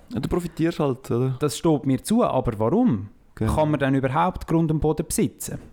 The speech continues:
Speaker 2: Oder wenn wir
Speaker 1: Ja.
Speaker 2: jetzt ganz radikal wollen sein, dann müssen wir das uns schon auch fragen, ist das überhaupt möglich,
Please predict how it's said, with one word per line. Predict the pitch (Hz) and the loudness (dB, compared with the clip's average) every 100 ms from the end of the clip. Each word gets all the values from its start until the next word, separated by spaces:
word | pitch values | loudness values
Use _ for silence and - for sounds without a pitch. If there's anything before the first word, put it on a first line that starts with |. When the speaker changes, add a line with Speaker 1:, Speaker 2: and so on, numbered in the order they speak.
| - - | -14 -4
Speaker 2:
Oder | 135 | 0
wenn | 147 143 | 2 2
wir | |
Speaker 1:
Ja. | 139 | 0
Speaker 2:
jetzt | - | 0
ganz | 170 185 170 | 2 2 0
radikal | 156 143 - 165 175 | 0 0 0 0 2
wollen | 170 175 | 2 0
sein, | - 131 | 0 0
dann | 117 | 2
müssen | 117 113 | 2 2
wir | 113 | 2
das | 110 107 - - - - - | 0 0 -4 -12 -16 -16 -12
uns | 156 139 - | -4 -4 0
schon | 160 | 0
auch | 170 | 0
fragen, | 208 156 123 123 | 0 0 0 -2
ist | 135 - - | -2 -2 -2
das | 120 | -2
überhaupt | 120 107 104 - | -2 -2 -4 0
möglich, | 135 151 196 | 0 2 0